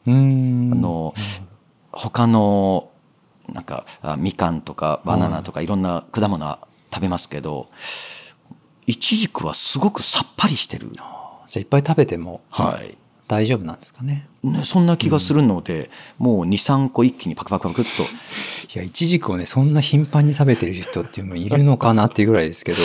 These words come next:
Speaker 2: <laughs> あ、これはね、今年はもう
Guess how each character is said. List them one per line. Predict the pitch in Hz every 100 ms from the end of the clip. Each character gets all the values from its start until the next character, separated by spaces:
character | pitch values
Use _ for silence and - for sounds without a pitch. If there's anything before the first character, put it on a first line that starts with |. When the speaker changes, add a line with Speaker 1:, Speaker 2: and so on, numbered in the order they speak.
| 82
Speaker 2:
<laughs> | 82 -
あ、 | - - -
こ | -
れ | 139 143
は | 147 139 127
ね、 | 135 123 120 - _
今 | - -
年 | 170 165 -
は | 156 151
も | 151
う | 127